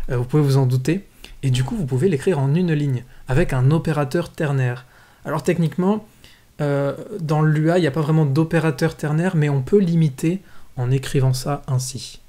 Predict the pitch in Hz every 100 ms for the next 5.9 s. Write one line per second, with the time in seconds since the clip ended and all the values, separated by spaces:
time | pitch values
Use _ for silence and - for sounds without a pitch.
0 | - - - 131 123 123 104 - - -
1 | - - - - - - - - - -
2 | - - - - - 151 - 165 208 -
3 | - 127 139 170 131 - - - - -
4 | - - - 139 131 - 196 147 131 135
5 | 131 - 135 185 - 156 131 - 135